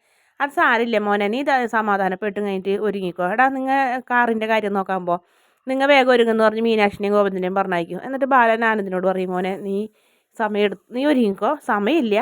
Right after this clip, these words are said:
എന്നാൽ നീ നിൻ്റെ ഇഷ്ടത്തിന് തന്നെ ഒരുങ്ങിക്കോളാനൊക്കെ" പറഞ്ഞ് സമാധാനപ്പെടുത്തി പറഞ്ഞയക്കുന്നുണ്ട്. ഇതേ സമയം തന്നെ പിന്നെ കാണിക്കുന്നത് ആര്യൻ, ഏ, മിത്രനെയും കൊണ്ട് ദേവമംഗലത്തിൻ്റെ പടിക്കൽ വന്ന് നിൽക്കുന്നുണ്ട്.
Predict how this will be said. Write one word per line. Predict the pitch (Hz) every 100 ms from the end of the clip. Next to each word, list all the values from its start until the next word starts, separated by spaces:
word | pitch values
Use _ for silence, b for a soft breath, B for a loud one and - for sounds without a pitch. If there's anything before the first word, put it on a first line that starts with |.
| 330 -
എന്നാൽ | 294 294 302
നീ | 294
നിൻ്റെ | 294 269
ഇഷ്ടത്തിന് | 254 247 233 233
തന്നെ | 226
ഒരുങ്ങിക്കോളാനൊക്കെ" | 226 208 196 190 190 185 185
പറഞ്ഞ് | 185 208 320 -
സമാധാനപ്പെടുത്തി | 214 196 180 175 185 190 285
പറഞ്ഞയക്കുന്നുണ്ട്. | 285 196 165 165 151 156 - _ _ _ _ _ _ _
ഇതേ | 220 247
സമയം | 285 294 294
തന്നെ | 294 294
പിന്നെ | 285 240
കാണിക്കുന്നത് | 226 254 262 247 247 262
ആര്യൻ, | 233 202 196 214 247
ഏ, | 226 202
മിത്രനെയും | 202 196 185 185
കൊണ്ട് | 202 202 208 233
ദേവമംഗലത്തിൻ്റെ | 196 190 190 185 185 180 190
പടിക്കൽ | 208 196 185 190
വന്ന് | 208 185
നിൽക്കുന്നുണ്ട്. | 190 190 180 175